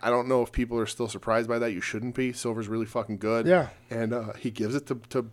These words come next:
Speaker 1: to Danielson here more than I thought he would.
Speaker 2: Danielson's
Speaker 1: But
Speaker 2: very giving.
Speaker 1: Right, but we all know
Speaker 2: Um,
Speaker 1: Danielson's gonna win.
Speaker 2: But how
Speaker 1: which
Speaker 2: about
Speaker 1: is fine.
Speaker 2: Danielson using the Gotch style pile,
Speaker 1: Right.
Speaker 2: pile driver and
Speaker 1: Right.
Speaker 2: then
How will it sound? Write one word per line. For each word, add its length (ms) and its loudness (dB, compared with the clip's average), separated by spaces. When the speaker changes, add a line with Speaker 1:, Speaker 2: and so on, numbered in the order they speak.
Speaker 1:
to 120 2
Danielson 520 2
here 400 6
more 200 4
than 120 2
I 80 4
thought 260 4
he 80 4
would. 300 4
Speaker 2:
Danielson's 400 6
Speaker 1:
But 100 10
Speaker 2:
very 180 12
giving. 440 8
Speaker 1:
Right, 220 4
but 80 2
we 100 6
all 140 8
know 100 10
Speaker 2:
Um, 60 8
Speaker 1:
Danielson's 380 4
gonna 160 -2
win. 320 -2
Speaker 2:
But 440 10
how 140 2
Speaker 1:
which 40 6
Speaker 2:
about 80 8
Speaker 1:
is 60 0
fine. 100 6
Speaker 2:
Danielson 300 2
using 220 2
the 60 -6
Gotch 280 2
style 240 0
pile, 300 0
Speaker 1:
Right. 300 4
Speaker 2:
pile 220 12
driver 360 2
and 160 2
Speaker 1:
Right. 120 10
Speaker 2:
then 120 2